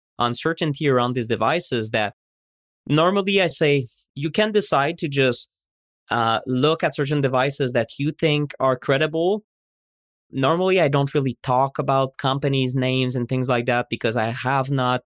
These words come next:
conclusively found things that are credible enough for me to endorse or, I don't know, become the spokesperson for or something like that. So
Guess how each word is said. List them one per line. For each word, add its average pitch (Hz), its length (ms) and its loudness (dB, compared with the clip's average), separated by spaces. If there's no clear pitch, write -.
conclusively 139 880 0
found 123 680 -2
things 123 300 -2
that 113 160 0
are 107 60 0
credible 127 420 0
enough 120 300 0
for - 100 -6
me 113 220 -4
to 107 480 -4
endorse 131 920 2
or, 107 260 -2
I 123 140 -4
don't 127 140 -2
know, 110 180 -6
become 151 320 -2
the 147 80 2
spokesperson 143 1040 0
for 139 320 4
or 113 40 0
something 151 420 -2
like 113 240 -2
that. 143 320 0
So - 180 0